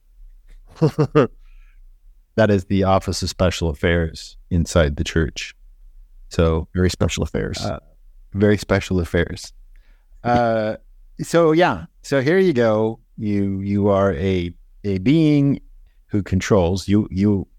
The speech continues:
Speaker 1: you can be in the body if you want to, per, uh, L R H. Uh, but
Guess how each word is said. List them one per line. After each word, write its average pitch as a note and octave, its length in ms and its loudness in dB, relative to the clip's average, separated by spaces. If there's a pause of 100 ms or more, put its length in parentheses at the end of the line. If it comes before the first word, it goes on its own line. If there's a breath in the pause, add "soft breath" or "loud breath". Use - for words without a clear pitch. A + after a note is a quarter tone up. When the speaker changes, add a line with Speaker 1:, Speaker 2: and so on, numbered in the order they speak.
(200)
Speaker 1:
you F2 140 -2
can A2 320 0
be G2 180 2
in C3+ 140 4
the G2+ 100 0
body E2+ 400 0
if - 180 -8
you D#2+ 80 -4
want F#2+ 280 -2
to, E2+ 340 -2
per, D#2 340 -2 (360)
uh, C2+ 180 -6 (1080)
L F2+ 140 4
R D#2 100 2
H. - 400 -2 (720)
Uh, E2+ 480 2
but F2+ 300 0